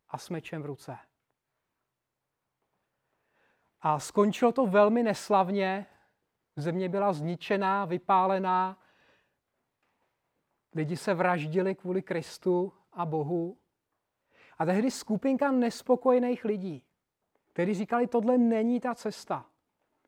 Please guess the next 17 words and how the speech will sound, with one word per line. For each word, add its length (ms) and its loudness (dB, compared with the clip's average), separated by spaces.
se 200 -6
odebrala 720 2
z 140 -16
Prahy 420 0
a 80 -4
jiných 420 -2
míst 580 -4
do 120 -6
Orlických 600 -2
hor 400 0
a 80 -8
založili 460 2
církev 720 -4
v 80 -6
jedné 360 2
malé 300 2
vesnici, 580 -4